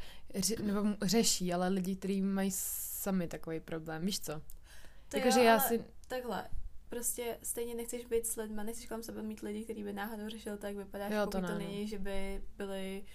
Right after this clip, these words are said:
Speaker 2: znepokojen ohledně tvýho zdraví, kdyby
Speaker 1: No,
Speaker 2: jsi
Speaker 1: jasně,
Speaker 2: prostě
Speaker 1: no.
Speaker 2: sch-, se schylovala k obezitě, chápeš?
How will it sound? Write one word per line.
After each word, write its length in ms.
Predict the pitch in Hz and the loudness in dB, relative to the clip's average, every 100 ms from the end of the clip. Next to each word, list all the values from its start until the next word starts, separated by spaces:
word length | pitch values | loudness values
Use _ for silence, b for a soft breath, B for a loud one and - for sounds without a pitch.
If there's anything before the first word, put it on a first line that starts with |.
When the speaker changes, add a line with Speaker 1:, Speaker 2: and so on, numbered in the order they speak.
| B B B - | B B B -6
Speaker 2:
znepokojen 720 | 202 214 208 202 202 196 196 202 | -4 -2 -4 -4 -4 -4 -4 -2
ohledně 260 | 202 196 | -2 -2
tvýho 260 | 190 202 196 | -4 -6 -6
zdraví, 280 | 190 190 190 | -4 -6 -6
kdyby 200 | 190 185 | -6 -4
Speaker 1:
No, 80 | |
Speaker 2:
jsi 80 | 190 | 2
Speaker 1:
jasně, 160 | 214 202 190 - 180 | 2 4 2 0 -2
Speaker 2:
prostě 40 | |
Speaker 1:
no. 160 | 170 170 - - - - - | -4 -6 -4 -2 -2 -6 -4
Speaker 2:
sch-, 500 | - - - 190 185 | -2 -2 0 -2 -2
se 120 | 190 | -2
schylovala 480 | 196 202 196 190 185 | -2 -2 -2 -2 -2
k 100 | 190 | -4
obezitě, 500 | 185 185 185 160 - | -4 -2 -2 -4 -8
chápeš? 460 | - - - - | -8 -8 -10 -10